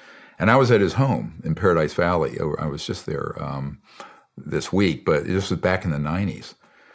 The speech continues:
And he said, "You know, it was a goddamn mistake then and a goddamn mistake now this was ever kept secret."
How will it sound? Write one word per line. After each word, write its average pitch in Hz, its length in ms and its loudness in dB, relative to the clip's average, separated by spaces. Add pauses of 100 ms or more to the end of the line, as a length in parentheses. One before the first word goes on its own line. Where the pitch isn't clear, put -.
(320)
And 90 120 0
he 123 140 0
said, 104 300 2
"You 107 60 4
know, 113 200 6
it 107 80 6
was 85 100 2
a 78 80 -2
goddamn 98 600 2
mistake 92 480 0
then 90 280 0
and 78 120 0
a 67 40 -6
goddamn 87 480 -2
mistake 85 400 -2
now 87 140 0
this 85 180 0
was 85 160 -2 (140)
ever 110 420 2 (440)
kept - 200 -6
secret." - 380 -12